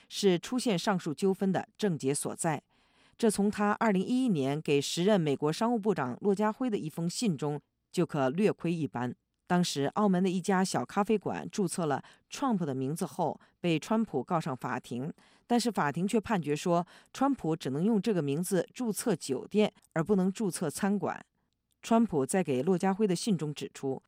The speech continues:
法庭能够做出如此荒唐可笑的判决这一事实，充分表明了他们整个体系缺乏信誉，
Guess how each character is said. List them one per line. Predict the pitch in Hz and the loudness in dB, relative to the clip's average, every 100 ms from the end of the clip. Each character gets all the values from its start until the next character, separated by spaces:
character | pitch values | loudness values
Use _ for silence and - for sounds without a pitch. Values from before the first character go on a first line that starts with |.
| _ _ | _ _
法 | - 156 | 2 2
庭 | - 190 | 2 2
能 | 214 | 4
够 | 220 | 2
做 | 226 247 180 | 2 2 2
出 | - 196 | 2 0
如 | 175 170 302 | 0 0 0
此 | - 170 | -2 -4
荒 | 190 190 | -2 -2
唐 | 185 147 | -2 -6
可 | - 123 | -6 -6
笑 | 185 151 | -2 -2
的 | |
判 | 143 214 151 | -2 -2 -2
决 | 139 | 0
这 | 143 185 | -2 -2
一 | 175 | -2
事 | - 185 | -2 -2
实， | 135 - 127 127 - - - _ | -2 -4 -6 -6 -10 -20 -20 _
充 | - 294 | -4 0
分 | 302 185 | 2 2
表 | 151 127 | 2 0
明 | 123 131 | 0 0
了 | 156 143 - _ | 0 -2 -4 _
他 | - 190 | 0 2
们 | 185 | 4
整 | 180 | 2
个 | 151 240 | 0 0
体 | - 139 | 0 -6
系 | 127 - 139 | -6 -4 -4
缺 | - 175 | -2 -4
乏 | 156 127 | -2 -4
信 | - 226 170 | -2 0 0
誉， | 139 151 | 0 -4